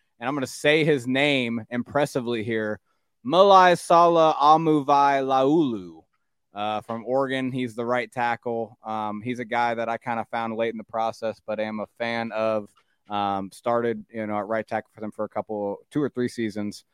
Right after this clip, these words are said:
um, and has some right guard experience as well. But, uh, he's supposed to be a pretty late pick, uh, sixth, seventh round. Sense, makes sense, but he's got the length, again, starting experience on that right side.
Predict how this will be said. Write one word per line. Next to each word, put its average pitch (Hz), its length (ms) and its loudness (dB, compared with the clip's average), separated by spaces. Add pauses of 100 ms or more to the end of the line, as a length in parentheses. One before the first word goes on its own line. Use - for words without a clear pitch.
(340)
um, 95 640 -2
and 107 140 -4
has 113 140 2
some 107 120 -4
right 110 220 2
guard 107 180 2
experience 104 460 -4
as 90 100 -8
well. 101 280 2
But, 95 280 -2 (360)
uh, 95 80 0
he's 104 100 2
supposed 143 200 6
to 139 60 -4
be 139 60 6
a 123 80 6
pretty 131 220 2
late 120 260 0
pick, - 540 -2
uh, 104 100 -4
sixth, - 300 -6
seventh 107 200 0
round. 110 300 -2
Sense, 113 340 -6
makes 113 240 -4
sense, 110 180 -2
but 104 100 -4
he's 101 80 -4
got 117 180 -2
the 113 80 -4
length, 139 420 2 (480)
again, 117 280 0
starting 127 340 4
experience 117 720 -2 (640)
on 131 200 6
that 127 140 4
right 120 240 2
side. 110 520 0